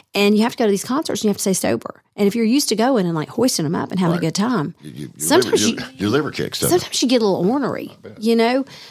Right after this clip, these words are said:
Speaker 1: but it can be done. And I think there are plenty of people who go and have just as good of a time, you know?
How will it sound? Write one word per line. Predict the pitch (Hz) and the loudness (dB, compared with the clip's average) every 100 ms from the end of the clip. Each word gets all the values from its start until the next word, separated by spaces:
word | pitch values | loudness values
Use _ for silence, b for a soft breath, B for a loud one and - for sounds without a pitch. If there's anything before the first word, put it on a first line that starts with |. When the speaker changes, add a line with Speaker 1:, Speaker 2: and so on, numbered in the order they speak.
| B | B
Speaker 1:
but | 214 330 240 - | 0 4 2 0
it | 254 240 | -4 0
can | 294 294 | 0 2
be | 233 | 0
done. | 185 202 110 | 0 -2 -2
And | - | -2
I | 202 | -2
think | 247 220 | -2 0
there | 180 | -2
are | |
plenty | 160 233 254 | 2 4 4
of | 208 | 2
people | 226 202 190 | 0 0 0
who | 196 | 0
go | 156 165 160 | 0 0 0
and | - | 0
have | 180 175 | -2 -2
just | - 190 185 | -2 -2 0
as | 170 | -4
good | 175 160 | -4 -6
of | |
a | - | -6
time, | 170 127 87 - _ | -6 -6 -10 -14 _
you | 196 | -4
know? | 180 175 214 | -2 -2 -6